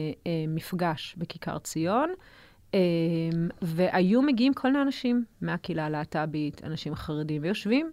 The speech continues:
קראנו לזה נקודת מפגש, אנשים יושבים במעגלים ומדברים. כל יום חמישי בערב, לא משנה מה, אלא אם כן יורד, יורד גשם זלעפות, יושבים ומדברים.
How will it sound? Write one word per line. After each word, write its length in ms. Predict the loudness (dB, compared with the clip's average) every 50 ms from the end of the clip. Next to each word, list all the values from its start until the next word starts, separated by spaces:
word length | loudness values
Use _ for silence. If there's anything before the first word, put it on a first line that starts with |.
| -12 -16 -10
קראנו 220 | -2 0 2 4
לזה 140 | 4 4 2
נקודת 360 | 0 0 0 0 0 0 -2
מפגש, 320 | -2 -4 -2 -2 -2 -2 -2
אנשים 200 | -4 -2 0 0
יושבים 300 | 0 2 4 4 6 6
במעגלים 440 | 6 4 4 4 4 4 4 4 4
ומדברים. 540 | 4 4 4 2 2 0 2 2 2 0 -2 -4 -10 -20 -12 0
כל 140 | 6 6 6 6
יום 80 | 6
חמישי 340 | 0 2 0 2 2 2 4
בערב, 320 | 4 4 6 6 4 4
לא 80 | 4 4
משנה 300 | 2 4 4 4 4 4
מה, 200 | 4 4 4 2
אלא 60 | 2
אם 60 | 2
כן 140 | 2 2 2
יורד, 380 | 4 4 4 4 2 2 0 0
יורד 300 | 2 4 4 4 4 4
גשם 260 | 2 0 0 0 0
זלעפות, 580 | 2 2 0 0 0 4 6 6 6 6 2 -6 -20 -20 -20 -20 -20 -20 -20 -20 -18 -10 -4
יושבים 300 | 0 2 2 2 2 2
ומדברים. 540 | 2 2 4 2 2 2 4 2 2 0